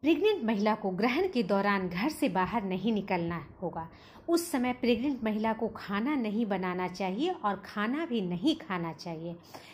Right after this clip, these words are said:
पहले से बना हुआ भोजन भी नहीं र-, घर में रखना चाहिए।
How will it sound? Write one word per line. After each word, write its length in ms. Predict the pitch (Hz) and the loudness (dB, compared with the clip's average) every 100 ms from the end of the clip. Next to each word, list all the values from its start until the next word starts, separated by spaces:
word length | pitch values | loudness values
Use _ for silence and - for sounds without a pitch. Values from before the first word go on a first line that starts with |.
| - | 0
पहले 280 | - 269 370 | 2 4 4
से 160 | 403 294 | 4 2
बना 280 | 202 214 285 | 2 0 0
हुआ 220 | 247 220 | 2 2
भोजन 420 | 190 202 190 311 | 2 0 2 0
भी 140 | 240 | 2
नहीं 360 | 208 180 175 302 | 0 0 4 4
र-, 120 | 233 - - - 180 | 4 -2 -14 -12 0
घर 140 | 208 | 2
में 140 | 190 | 2
रखना 340 | 190 185 - 185 | 2 0 0 -2
चाहिए। 480 | 180 180 170 175 | -2 -4 -2 -4